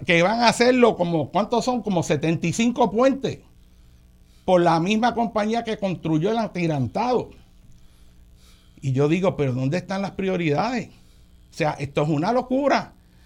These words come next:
Y bendito, yo veo a este muchacho que es, es un comediante de televisión, que, que, que la gente lo quiere mucho, ¿cómo es que se llama? Raymond,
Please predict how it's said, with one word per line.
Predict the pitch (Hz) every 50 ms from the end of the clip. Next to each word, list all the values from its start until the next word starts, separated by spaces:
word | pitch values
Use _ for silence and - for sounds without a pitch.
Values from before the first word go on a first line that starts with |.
| - -
Y | - 185 202
bendito, | 202 208 208 202 233 254 247 196 226 185
yo | 160 175 208
veo | 240 254
a |
este | 247 254 - 233
muchacho | 233 226 214 180 135 226 226 247 233 - 214 165 139 - - - - - _ - - - - - - -
que | - 151 156 156 175 202 214 220 220 208 196 175 156 123 113
es, | 131
es | 165
un | 175 185
comediante | 180 185 214 214 202 190 180 196 208 214 226 185 220 190
de | 185 175 165
televisión, | 147 156 147 151 147 139 135 123 - 202 202 202 208 180 156 - - - -
que, | 127 127 123 117 107
que, | - - 127 120 110 110 107 101 - -
que | - 127 127
la | 135 135
gente | 175 220 202 - 233
lo | 214 208 -
quiere | - 220 208 208 202
mucho, | 190 190 208 226 - - 151 135
¿cómo | 143 160 185 -
es | -
que | 196 175
se | - 147
llama? | 190 190 165 151
Raymond, | 160 190 220 233 233 208 170 147 135 135